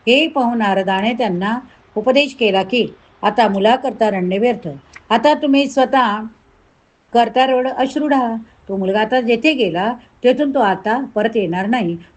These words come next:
पुत्र चार प्रकारचे असतात. किती? चार. कोणकोणते? ऐका. एक, शत्रुपुत्र. पूर्वजन्मीच्या कुणी वैरी त्रास देण्यासाठी पुत्र रूपाने पोटी जन्मतो, तो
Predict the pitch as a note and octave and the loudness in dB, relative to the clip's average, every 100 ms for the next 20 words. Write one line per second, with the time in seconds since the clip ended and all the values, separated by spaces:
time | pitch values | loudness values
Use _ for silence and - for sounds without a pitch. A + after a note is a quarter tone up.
0 | - C#4+ C#4 C#4 C4 A3 G#3+ G#3+ G3+ G3 | -2 0 2 2 2 2 0 -2 -2 -2
1 | F#3 F#3+ G3+ D#3 - F#3+ F3+ F#3 E3 C3+ | -2 -2 -4 -4 -6 -6 -4 -6 -8 -8
2 | G3 F#3+ B3+ - G#3+ G3+ - - _ _ | -8 -4 -4 -2 0 2 0 -8 _ _
3 | - G#3 A3 A3 G3+ G#3+ A3 - G3+ F#3+ | -4 0 0 0 -2 -2 -4 -4 -4 -4
4 | C#3 C3 _ _ _ A3 B3 C#4+ - - | -8 -14 _ _ _ 4 4 4 -2 -20
5 | - - B3+ B3+ B3+ G#3 F3+ - D#3+ - | -8 0 0 2 -2 0 -6 -6 -10 -12
6 | _ - C#4 D4+ C#4+ A3+ A3+ A3+ A3 A3 | _ 2 4 4 2 0 -2 0 0 0
7 | G3+ G3 G3 A3 G3+ G#3 A#3+ D#4 B3 A3+ | 0 -2 -4 -2 2 4 4 2 2 0
8 | G3 F3 F#3+ F#3 F3+ F#3+ F3+ A#3+ B3+ A#3 | 0 -2 -2 -2 -2 -4 0 0 -2 -4
9 | - _ C4 C4+ C4 A3+ G3 G3 F#3 F#3+ | -16 _ -2 2 2 2 0 -4 -4 -6
10 | D#3+ F3+ G3 A#3 G3 F3 F3+ F3 A#3 C#4 | -6 -6 -4 -4 -2 -4 -4 0 2 2
11 | C#4 - _ - G#3 B3+ C#4+ | 0 -12 _ -2 2 2 0